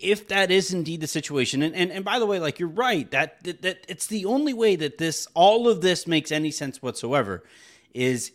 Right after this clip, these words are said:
if James Harden came to some kind of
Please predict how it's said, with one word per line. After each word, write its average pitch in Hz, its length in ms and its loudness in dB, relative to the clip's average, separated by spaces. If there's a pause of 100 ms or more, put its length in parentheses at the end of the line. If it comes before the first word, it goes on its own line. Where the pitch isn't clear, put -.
if 190 240 2
James 180 340 -2
Harden 127 540 0 (540)
came 165 240 -2
to 143 120 -6
some 165 300 -2
kind 160 340 -2
of 139 420 0